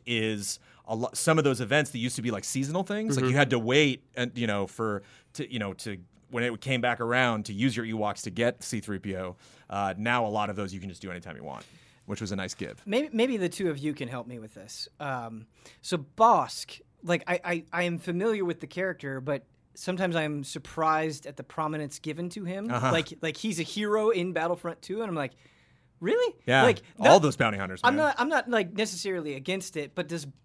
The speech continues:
Speaker 3: does Bosk have more relevance in extended universe stuff, or is he
Speaker 2: He
Speaker 3: just
Speaker 2: gets,
Speaker 3: a character?
Speaker 2: he
Speaker 1: I'm
Speaker 2: gets
Speaker 1: su-, I'm
Speaker 2: more,
Speaker 1: sure
Speaker 2: he
Speaker 1: he
Speaker 2: gets
Speaker 1: pops
Speaker 2: more
Speaker 1: up in other
Speaker 2: shine in
Speaker 1: stuff,
Speaker 2: Clone
Speaker 1: but
Speaker 2: Wars.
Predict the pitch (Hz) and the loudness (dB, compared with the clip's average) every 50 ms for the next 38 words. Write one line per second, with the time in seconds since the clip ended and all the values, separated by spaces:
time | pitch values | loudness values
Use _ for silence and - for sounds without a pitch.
0 | _ - 143 131 - 165 151 135 127 - 180 190 214 240 233 - - - - - | _ -20 -14 -10 -8 -8 -8 -8 -8 -4 0 2 2 2 2 0 -8 -12 -14 -14
1 | - - 160 160 170 175 175 175 160 151 180 - 185 165 160 160 160 170 180 185 | -10 -6 -2 0 2 4 2 2 0 -4 -10 -8 -6 -4 -2 -2 0 2 2 2
2 | 180 175 196 - 208 160 139 131 143 147 165 180 170 185 190 185 170 - - - | 2 2 0 -2 -4 -6 -4 0 0 0 0 0 -2 -4 -6 -6 -8 -10 -12 -12
3 | _ - 160 165 165 170 175 180 185 - - - 190 170 - - - - 175 170 | _ -8 -6 -4 -2 -2 -4 -4 -6 -12 -16 -16 -14 -10 -10 -10 -8 -4 -4 -4
4 | 165 160 151 151 160 165 170 165 156 156 151 139 - - - - 170 170 208 - | -4 -4 -6 -8 -6 -6 -6 -6 -6 -6 -6 -8 -8 -8 -6 -4 -4 -4 -4 -4
5 | - 202 196 175 160 180 185 269 277 277 240 220 180 - - 196 190 180 - - | -4 -4 -4 -4 -2 0 0 2 6 8 8 8 8 6 2 2 2 2 2 0
6 | - 185 226 220 226 214 - 147 180 175 170 170 165 165 190 226 214 170 202 208 | 2 4 8 8 8 8 8 6 8 10 10 10 10 8 8 8 10 10 8 8
7 | 202 - 175 180 175 170 160 - - 180 160 160 156 151 139 135 - - 139 139 | 8 6 4 8 8 8 8 8 8 8 10 10 10 10 8 6 4 4 4 4
8 | 135 127 117 113 113 113 117 - - | 4 4 4 2 2 0 0 -2 -6